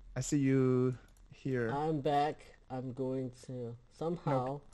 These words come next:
Speaker 1: No, no
Speaker 2: the,
Speaker 1: camera.
Speaker 2: your videos, <laughs> uh, switched.
Speaker 1: Well, your
Speaker 2: Uh,
Speaker 1: camera, because you joined back, that's why.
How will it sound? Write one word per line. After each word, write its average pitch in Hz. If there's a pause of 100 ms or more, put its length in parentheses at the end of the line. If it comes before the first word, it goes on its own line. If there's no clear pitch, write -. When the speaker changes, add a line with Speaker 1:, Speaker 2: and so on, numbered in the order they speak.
(340)
Speaker 1:
No, 123
no 127
Speaker 2:
the, 127
Speaker 1:
camera. 110
Speaker 2:
your 143
videos, 139 (100)
<laughs> -
uh, 117
switched. - (1700)
Speaker 1:
Well, 139
your 139
Speaker 2:
Uh, 147
Speaker 1:
camera, 120
because 131
you 123
joined 127
back, 120
that's 120
why. 113